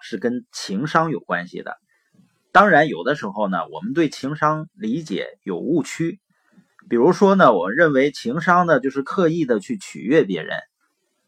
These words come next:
啊，去讨别人喜欢，阿谀奉承。有的人就说呀，“我宁可低情商，也不受内伤。”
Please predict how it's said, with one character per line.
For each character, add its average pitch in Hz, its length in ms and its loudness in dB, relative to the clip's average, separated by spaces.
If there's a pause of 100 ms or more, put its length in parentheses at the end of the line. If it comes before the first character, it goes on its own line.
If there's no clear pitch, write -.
(120)
啊， 90 240 0
去 160 200 -2
讨 85 280 -2
别 107 160 0
人 156 160 0
喜 - 240 -10
欢， 127 340 -2 (300)
阿 143 160 6
谀 156 200 4
奉 160 240 -2
承。 - 200 -12 (1800)
有 101 180 2
的 131 80 4
人 131 180 4
就 120 120 2
说 107 240 2
呀 92 140 4 (120)
，“我 95 120 -4
宁 117 200 -2
可 107 220 -2
低 147 220 -6
情 135 200 -8
商， 139 300 -2 (100)
也 95 180 -6
不 107 140 -8
受 120 240 -4
内 113 200 -4
伤。” 101 260 -4